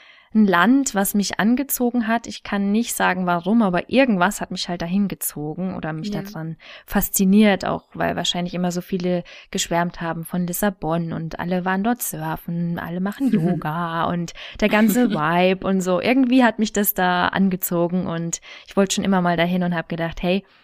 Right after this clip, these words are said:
Speaker 1: warum nicht Portugal? Und so kam die Entscheidung, eben nach Portugal zu gehen. Geplant war ein halbes Jahr, plus minus. Letztlich sind's dann sieben Monate geworden.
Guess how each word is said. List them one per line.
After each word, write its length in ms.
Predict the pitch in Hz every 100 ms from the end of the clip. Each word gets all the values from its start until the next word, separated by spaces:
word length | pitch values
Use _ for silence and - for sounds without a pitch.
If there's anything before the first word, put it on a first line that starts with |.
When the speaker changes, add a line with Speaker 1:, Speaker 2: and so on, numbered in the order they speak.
| _ _ -
Speaker 1:
warum 300 | 180 220 214
nicht 180 | 208 -
Portugal? 560 | 180 170 160 143 143 - - - - -
Und 540 | - 175 175 170 165 -
so 160 | - 175
kam 280 | 180 180
die 80 | 190
Entscheidung, 800 | - 170 175 170 185 170 185 220 - - - - _
eben 580 | 190 185 185 185 190 190 208
nach 160 | 190
Portugal 460 | - 247 - 175 175
zu 100 | - -
gehen. 680 | 175 175 202 226 233 240 220
Geplant 640 | 196 - 185 185 214 214
war 220 | 180 180 175
ein 300 | 180 180 185 -
halbes 360 | 190 175 180 -
Jahr, 380 | 269 262 254 247 _
plus 280 | - 240 233
minus. 560 | 240 240 226 214 220 - _
Letztlich 460 | 196 190 - 190 -
sind's 180 | 185 180
dann 220 | 175 175
sieben 180 | 180 175
Monate 400 | 170 170 160 170
geworden. 580 | 160 151 156 175 202